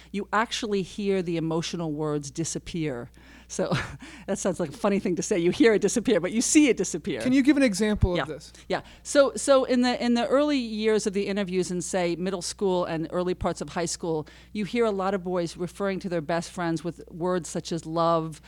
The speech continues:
Speaker 1: um, you know, m-, uh, feeling lost without them, a lot of, uh, really deeply vulnerable emotional words when they describe their best friendships. When they talk about their close friendships, when you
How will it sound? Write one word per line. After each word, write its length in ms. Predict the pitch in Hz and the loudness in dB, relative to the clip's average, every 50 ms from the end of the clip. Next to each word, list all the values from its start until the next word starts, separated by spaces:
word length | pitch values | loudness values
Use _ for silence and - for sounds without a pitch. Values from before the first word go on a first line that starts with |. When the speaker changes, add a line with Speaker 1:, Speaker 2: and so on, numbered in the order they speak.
| - - - - - - - | -20 -20 -20 -20 -18 -4 0
Speaker 1:
um, 460 | 165 160 160 156 151 156 151 160 - - - | 2 2 2 2 2 0 -2 -4 -6 -8 -6
you 140 | 175 170 | -2 -2
know, 240 | 165 160 151 147 143 - - - - - _ - - - - - - | 0 0 0 -2 -4 -8 -14 -20 -20 -20 _ -20 -20 -20 -20 -16 -8
m-, 200 | 170 190 - - - - - - | -6 -6 -6 -6 -12 -18 -6 0
uh, 280 | 160 156 156 151 151 147 - - - - - | 2 2 4 2 2 -2 -4 -10 -18 -20 0
feeling 340 | - 220 208 202 185 156 | 2 4 4 4 2 2
lost 340 | 165 165 170 180 175 - - | 2 2 2 0 0 -2 -6
without 380 | 185 170 170 165 165 170 - 147 | -4 -2 0 0 0 0 0 -2
them, 380 | 165 165 160 165 160 156 156 - - - - - - | -2 -2 -2 0 -2 -2 -4 -6 -10 -18 -20 -8 -2
a 120 | - 170 | -2 0
lot 260 | 175 190 196 208 214 | 2 2 4 4 4
of, 80 | 208 190 | 4 2
uh, 60 | 190 | 0
really 340 | 175 180 220 226 202 214 190 | 0 -2 -2 0 0 0 -2
deeply 420 | 147 160 190 185 185 - 180 180 | -2 -4 -4 -4 -2 -2 -2 -2
vulnerable 580 | 156 139 156 160 170 180 175 160 139 170 156 156 | -2 -4 -4 -4 -2 -2 -2 -2 0 0 0 0
emotional 500 | 156 156 156 165 - - 170 160 156 147 | 0 0 0 -2 -2 -4 -4 -4 -4 -2
words 300 | - 160 156 151 147 - | -2 0 0 0 -2 -2
when 100 | 165 156 | -2 -2
they 100 | 151 147 | -2 -2
describe 440 | 147 143 - - 175 160 156 151 147 | -2 -4 -6 -4 -4 -2 -2 -2 -2
their 100 | 160 147 | -4 -4
best 260 | 156 147 147 - - | -4 -4 -4 -6 -6
friendships. 560 | - 160 156 160 - 175 147 135 - - - - - - - - - | -6 -4 -4 -4 -4 -4 -6 -6 -8 -12 -14 -16 -20 -20 -20 -14 -6
When 160 | - 196 202 196 | -2 0 2 2
they 220 | 196 196 196 - - - - | 2 2 0 -2 -6 -12 -6
talk 220 | - 226 254 254 - | -2 0 0 0 0
about 240 | 208 202 185 - | 0 0 0 0
their 180 | - 180 170 160 | -2 -2 -4 -4
close 420 | - - - - - 185 185 - | -6 -10 -12 -6 -2 -2 -2 -2
friendships, 340 | - - 180 175 - 156 - | -2 -4 -4 -4 -4 -6 -6
when 100 | - 175 | -6 -6
you 60 | 180 | -6